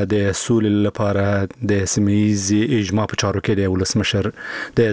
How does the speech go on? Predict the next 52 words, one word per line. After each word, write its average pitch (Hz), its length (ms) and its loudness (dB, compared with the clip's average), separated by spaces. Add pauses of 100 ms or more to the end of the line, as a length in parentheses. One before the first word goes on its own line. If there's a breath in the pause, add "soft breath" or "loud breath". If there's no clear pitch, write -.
ځانګړي 101 420 0
استازي 98 480 0 (200)
عمر 98 320 0
داودزي 95 440 0
څرګندونې 95 560 2
واورېدې 101 440 2
چې 110 100 0 (420)
ویې 98 260 2
ویل 98 240 -2 (720 loud breath)
دا 107 120 2
ځل 101 160 0
به 104 120 0
د 101 160 2
جدي 117 240 2 (140)
غونډې 104 720 0
ته 101 180 2
د 101 100 2
افغانستان 104 520 0
پلاوی 98 320 0
لاړ 90 240 0
نه 92 140 2
شي 127 80 2
که 117 140 -2
له 110 80 -2
طالبانو 104 340 0
سره 101 160 0
د - 80 -6
خبرو 95 320 0
کولو 98 320 2
پوره 98 140 0
ډاډ، 95 540 -2
اه، 98 460 0
ورنه 92 380 0
کړل 101 200 0
شي. 127 140 2 (760 loud breath)
دغه 104 160 2
راز 101 200 0
عمر 101 200 0
داودزي 98 320 2
وی-، 101 180 2 (140)
نن 104 160 2
په 98 480 0 (100)
کابل 95 200 -2
کې - 160 -2
په - 80 -2
خبري 98 260 2
غونډه 95 180 2
کې 101 160 -2
دا 95 120 2
هم 101 100 2
وویل 98 320 2
چې 117 60 -2